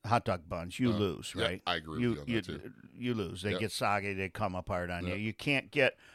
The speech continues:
Speaker 1: a decent-sized hot dog in
Speaker 2: In
Speaker 1: there and pile the
Speaker 2: <laughs>
Speaker 1: stuff on it
Speaker 2: Right.
Speaker 1: without it falling on the ground, right?
Speaker 2: Yep.
Speaker 1: So I, uh, I did the, the sausage, uh, bun
Speaker 2: Which is
Speaker 1: thing.
Speaker 2: the, the way to go.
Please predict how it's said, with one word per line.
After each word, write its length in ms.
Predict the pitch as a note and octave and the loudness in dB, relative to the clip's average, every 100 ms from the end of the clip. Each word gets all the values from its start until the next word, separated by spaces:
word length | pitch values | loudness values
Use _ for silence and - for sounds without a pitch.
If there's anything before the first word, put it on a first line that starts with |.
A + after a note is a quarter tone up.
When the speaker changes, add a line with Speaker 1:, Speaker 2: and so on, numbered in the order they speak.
| - | -10
Speaker 1:
a 60 | G#2+ | -4
decent-sized 680 | C#3 C3+ A#2 G#2 A#2+ F#2+ G2 | 0 0 0 0 0 0 0
hot 260 | C#3+ D#3+ | 0 2
dog 220 | A#2 G2+ F#2 | 4 2 4
in 80 | B2+ | 4
Speaker 2:
In 80 | |
Speaker 1:
there 100 | A2 A2 | 6 4
and 120 | G2 | 4
pile 340 | A2 B2 A2+ G2+ | 6 8 6 4
the 120 | - | 2
Speaker 2:
<laughs> 0 | |
Speaker 1:
stuff 360 | F#3+ G#3 F3+ - | 6 10 10 10
on 220 | A2 A2 | 6 8
it 40 | |
Speaker 2:
Right. 80 | B2+ | 8
Speaker 1:
without 260 | B2 B2+ A#2 | 12 12 10
it 80 | - | 6
falling 340 | D3 C#3 B2 | 8 10 8
on 140 | A2+ G#2 | 4 0
the 60 | |
ground, 360 | F2+ D#3 F#2+ E2 | -2 0 0 2
right? 80 | G#2 | 0
Speaker 2:
Yep. 120 | - _ _ _ _ _ - - | 0 _ _ _ _ _ -18 -2
Speaker 1:
So 220 | C#3+ A2+ | 6 8
I, 320 | A2+ C3+ C3+ | 10 10 10
uh, 200 | A#2 G2 - - - - - | 8 6 2 -14 -20 -16 4
I 120 | A2+ | 6
did 180 | B2+ A2+ | 6 8
the, 220 | G#2+ G#2+ | 6 6
the 160 | F#2+ G2+ | 4 2
sausage, 800 | - B2 A#2 - G2 E2+ - - G#2 | 8 10 10 8 0 0 -8 -6 -6
uh, 160 | F2 E2 | -4 -2
bun 440 | E2+ F#2+ F#2 D#2+ G#2 | 0 2 0 -4 -6
Speaker 2:
Which 220 | G#2+ - | -4 -4
is 100 | F#2 | -4
Speaker 1:
thing. 260 | E2+ F2+ - | -4 -6 -8
Speaker 2:
the, 320 | F2+ - G2+ F2 | -12 -10 -10 -2
the 60 | |
way 100 | F#2 | 0
to 80 | D#2+ | 0
go. 280 | C#2 E2+ | -4 -6